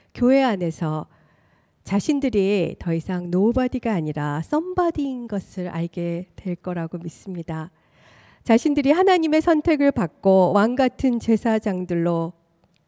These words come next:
세워질 자들을 깨달아 알아갈 것이라고 믿습니다.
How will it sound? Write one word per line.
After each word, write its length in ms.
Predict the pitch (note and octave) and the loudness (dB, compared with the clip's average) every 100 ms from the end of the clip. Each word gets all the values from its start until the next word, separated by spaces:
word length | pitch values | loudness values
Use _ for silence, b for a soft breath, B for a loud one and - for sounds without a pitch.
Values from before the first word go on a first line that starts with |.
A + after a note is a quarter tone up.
| _ _ _ | _ _ _
세워질 600 | - E4+ D#4+ D#4 C#4+ C#4 | -4 0 2 0 0 -2
자들을 560 | - F#3 - E3 E3+ E3 b - | -4 -8 -6 -2 -2 -4 b -4
깨달아 600 | D#4 D#4 C4+ A#3+ A3+ G#3+ | -2 0 0 2 0 0
알아갈 600 | F3+ E3+ F3+ F3+ - D#3+ | -2 -2 -2 -6 -6 -6
것이라고 680 | - F3 E3 - E3 D#3 E3+ | -4 -6 -6 -4 -6 -4 -2
믿습니다. 720 | F#3+ - - G#3 F#3 E3 D#3+ | -2 -4 -12 -12 -10 -10 -10